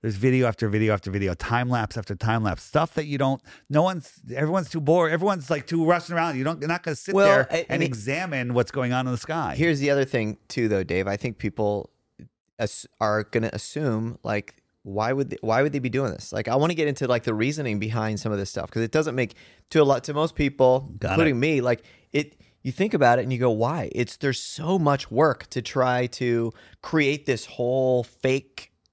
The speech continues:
Speaker 2: world.
Speaker 1: Yeah.
Speaker 2: Why would anybody do that?
Speaker 1: So, just a quick thing about me.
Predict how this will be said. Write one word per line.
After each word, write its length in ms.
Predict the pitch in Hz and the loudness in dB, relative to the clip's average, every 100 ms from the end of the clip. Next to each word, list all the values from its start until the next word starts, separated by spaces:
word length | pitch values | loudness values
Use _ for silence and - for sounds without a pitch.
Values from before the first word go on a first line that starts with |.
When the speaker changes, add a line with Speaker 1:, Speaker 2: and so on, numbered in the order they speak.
| _ _ | _ _
Speaker 2:
world. 720 | - 120 131 156 139 123 113 117 | -6 2 6 8 8 6 0 -4
Speaker 1:
Yeah. 140 | 90 127 | 0 4
Speaker 2:
Why 160 | 139 | 4
would 120 | 151 | 4
anybody 580 | 147 143 143 143 139 135 | 2 4 4 4 2 0
do 280 | - - 165 | -2 -2 -2
that? 200 | 113 60 - - - _ - - - _ _ | -2 -4 -10 -20 -20 _ -14 -14 -16 _ _
Speaker 1:
So, 420 | - - 165 156 - _ _ _ _ _ - | -10 -2 -2 -2 -8 _ _ _ _ _ -10
just 240 | - 143 | -4 -4
a 60 | 135 | -4
quick 220 | - 139 | 0 0
thing 160 | - 120 | 2 2
about 240 | 113 104 | 4 4
me. 320 | 98 107 98 | 4 2 0